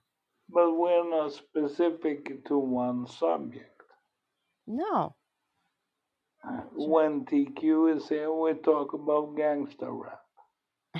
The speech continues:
Speaker 2: <laughs> Okay.
Speaker 1: And the Southern. Listen to him when he's talking.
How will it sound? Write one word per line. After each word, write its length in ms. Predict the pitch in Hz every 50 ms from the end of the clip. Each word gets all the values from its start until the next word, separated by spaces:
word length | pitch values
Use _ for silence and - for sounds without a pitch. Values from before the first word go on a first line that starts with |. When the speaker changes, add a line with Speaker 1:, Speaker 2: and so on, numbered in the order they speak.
| - - _ _ _ 208 175
Speaker 2:
<laughs> 540 | - 190 175 - 185 175 - 170 - - 180 - _ _ _ _ _ _ _ _ _ _ - _ _ _
Okay. 380 | - 175 - - 147 143 147 214 - _ _ _ _ _ _ _ _ _ _ _ _ _ _ _ _ _ _ _ _ _ _ _ _ _ _ _ _ _ _ - -
Speaker 1:
And 120 | 139 135
the 80 | 131 120
Southern. 680 | - - - 139 131 127 120 120 123 - - - - - _ _ _ _ _ _ _ _ _ _ _ _ _ _ _ _ _ _ _ _ _ _ _ _ _ _ _ _ 508 494 _ _ _ _ _ 311 311 _ _ _ 285 _ _ _ _ _ _ _ _ _ 831 _ _ _ _ _ _ _ _ _ _ _ _ _ _ _ _ _ _ _ _ _ - 254 - _ _
Listen 640 | - 135 131 131 131 123 - - - - - - - - -
to 60 | -
him 340 | - 117 - - - - -
when 240 | 123 120 120 - 120 117 117
he's 120 | - - - _
talking. 640 | 123 123 123 120 - - _ - - - - -